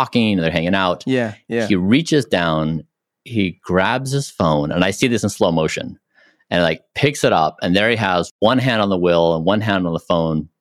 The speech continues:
Speaker 1: like, assessing the situation.
Speaker 2: Oh.
Speaker 1: And I said, "Sir, can you please pull over the car right now if you insist on taking that phone call?" And it stunned the entire car.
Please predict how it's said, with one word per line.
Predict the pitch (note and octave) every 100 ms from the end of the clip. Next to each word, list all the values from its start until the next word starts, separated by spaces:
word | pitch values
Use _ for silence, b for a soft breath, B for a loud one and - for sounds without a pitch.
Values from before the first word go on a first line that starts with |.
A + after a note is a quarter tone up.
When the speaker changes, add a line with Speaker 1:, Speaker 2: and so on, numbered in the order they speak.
| -
Speaker 1:
like, | D#2+ -
assessing | - - F2 -
the |
situation. | F2+ G2 E2 G2+ F#2+
Speaker 2:
Oh. | F#2 F#2 F2+ F2 E2+ E2+ F2 -
Speaker 1:
And | F#2
I | F2+
said, | F2 - F#2+ E2+ E2
"Sir, | - - - - G#2 F#2 E2 D#2 - -
can | G#2+
you | F#2 E2 -
please | - - G#2+ G#2+
pull | - - G2+
over | F#2+
the | F#2
car | - F2 E2+ E2 D#2+ -
right | D2 E2+ C3+ A2
now | E2+ D2+ D#2 - _ -
if | G2
you | G2 E2+
insist | E2 G2 G#2+
on | -
taking | E2+ D#2+
that | -
phone | - D2
call?" | - - - _ b b b b b b
And | G#2 F#2+ G2
it | A#2 -
stunned | - - - - _ A#2+ G#2+ F2+
the | F2 F2+
entire | F2 G2 F#2 E2+
car. | - D2 -